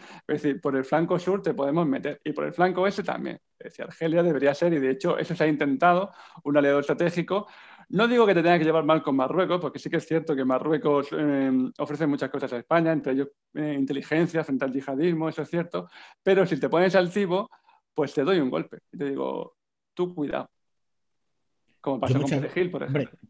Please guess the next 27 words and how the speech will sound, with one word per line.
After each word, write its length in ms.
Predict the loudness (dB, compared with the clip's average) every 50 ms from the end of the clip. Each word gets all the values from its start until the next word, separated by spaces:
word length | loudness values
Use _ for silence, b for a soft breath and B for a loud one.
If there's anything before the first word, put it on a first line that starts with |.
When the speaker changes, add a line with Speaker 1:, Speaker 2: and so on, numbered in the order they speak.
| _ -6
Speaker 2:
yo, 260 | 0 2 2 2 2
yo 220 | 2 6 6 6 6
sé 240 | 6 4 2 2 4
que, 280 | 6 4 6 4 4 0
yo 160 | 0 2 2 2
sé 260 | 4 4 2 2 4
que 280 | 4 4 6 6 6
la 180 | 6 4 2 2
partidocracia, 1080 | 0 -4 -4 -4 _ -2 -2 -2 -2 0 4 4 4 4 2 -2 -2 -2 -2 -6 -6 -8
o 40 | -8
sea, 160 | -6 -4 -4
el, 120 | -4 -4 -4
el, 240 | -6 -6 -8 -8 -8
el 140 | -10 -10 -10
sistema, 640 | -8 -8 -10 -6 2 4 6 6 6 6 6 4 2 2
el 100 | 0 0
régimen 600 | 2 2 2 2 4 2 4 4 4 4 2 0 b b b b b b b b _ -2
de 100 | -2 0
partidos 400 | 2 0 0 2 2 2 2 2
que 80 | -2
tiene 220 | -2 0 2 2 2
secuestrado 580 | 2 0 -2 -2 -2 -4 0 2 4 4 4
a 40 | 4
la 120 | 2 2 0
nación, 380 | -2 -2 4 4 6 6 6
literalmente, 800 | 2 0 0 0 -2 0 0 0 0 0 -2 -4 -6 -6 -6 _
y 480 | -4 -2 -2 0 -2 -2 -4 -6 -10